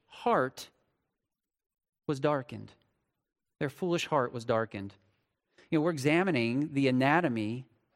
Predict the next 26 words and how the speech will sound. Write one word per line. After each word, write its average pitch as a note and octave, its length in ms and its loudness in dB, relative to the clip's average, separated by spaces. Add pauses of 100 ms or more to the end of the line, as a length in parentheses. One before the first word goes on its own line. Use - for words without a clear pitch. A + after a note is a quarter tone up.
(120)
of C#3 140 2
a C#3+ 60 -2
fool, E3+ 460 -6 (960)
and C3+ 120 2
it C#3+ 160 -2
begins D#3 600 0
with C#3+ 280 0
the C#3 100 2
heart, D#3 380 0
a, C#3 200 2 (280)
a D3 100 2
foolish G3 600 0
heart D3+ 580 0 (540)
that C#3+ 340 2
is C#3+ 380 0 (120)
darkened, C#3+ 460 0
according D3 380 0
to - 80 -14
Paul D3 280 0
here, A2 320 -4
a A#2+ 100 -4
heart E3+ 540 -2 (380)
that B2+ 400 0 (300)
rejects C3+ 680 -2 (540)
the C3 120 -2
Lord. A#2 420 -4